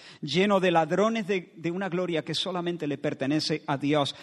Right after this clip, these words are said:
La tierra se llenó de Caínes, cuyas intenciones y cuyos comportamientos, tanto la intención como la conducta, eran de continuo el mal, contrarias al amor de Dios y a su camino santo.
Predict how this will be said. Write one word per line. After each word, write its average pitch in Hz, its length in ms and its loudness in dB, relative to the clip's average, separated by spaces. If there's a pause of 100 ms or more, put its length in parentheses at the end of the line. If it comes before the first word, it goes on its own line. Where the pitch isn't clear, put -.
La 170 140 2
tierra 214 280 0
se 196 200 -2
llenó 185 200 -2
de 202 120 -2
Caínes, 185 800 0 (440)
cuyas 185 380 0 (140)
intenciones 196 920 0
y 214 120 0
cuyos 214 600 0 (220)
comportamientos, 165 960 0
tanto 226 240 2
la 220 100 4
intención 220 600 0
como 202 180 0
la 175 120 4
conducta, 175 680 0 (800)
eran 196 360 2 (320)
de 220 280 2
continuo 190 800 0
el 160 160 0
mal, 147 340 0 (160)
contrarias 202 840 2
al 175 160 -2
amor 170 300 -2
de 180 100 -4
Dios 151 380 2
y 165 80 2
a 143 40 2
su 151 160 -2
camino 156 380 2
santo. 143 540 0